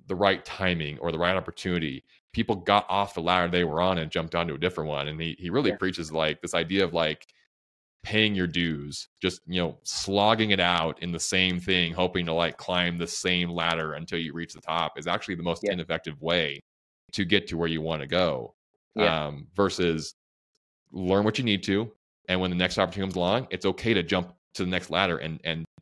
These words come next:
Speaker 1: sort of smart cut. It's a smart cut.
Speaker 2: Yeah. Mm-hmm.
Speaker 1: Um, so that's when I hear you say, "Well, I got bored doing this, and so I went and did that, and then I got bored doing that." That's what I hear you saying is, "I, I learned, I grew, I took all that experience I had,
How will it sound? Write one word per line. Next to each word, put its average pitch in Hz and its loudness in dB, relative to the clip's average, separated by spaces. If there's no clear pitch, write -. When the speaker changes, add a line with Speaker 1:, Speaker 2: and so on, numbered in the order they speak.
Speaker 1:
sort 92 -2
of - -6
smart - -6
cut. - -2
It's - -10
a - -8
smart - -4
cut. - -10
Speaker 2:
Yeah. 104 4
Mm-hmm. - -4
Speaker 1:
Um, 73 0
so 98 4
that's 98 4
when 101 0
I 98 6
hear 113 6
you 107 4
say, 98 6
"Well, 90 6
I 92 6
got 90 4
bored 95 4
doing 90 0
this, 85 0
and 80 -10
so 87 0
I 82 2
went 82 -4
and 82 -6
did 80 -4
that, 76 -2
and - -10
then 82 -2
I 85 0
got 87 0
bored 90 0
doing 85 -4
that." 90 0
That's - 2
what 113 6
I - 4
hear - 0
you 80 0
saying 87 -2
is, 69 -6
"I, 80 0
I 90 2
learned, 90 0
I 82 -4
grew, 92 2
I 90 0
took 95 -4
all 107 2
that 113 4
experience 101 0
I 90 0
had, 90 0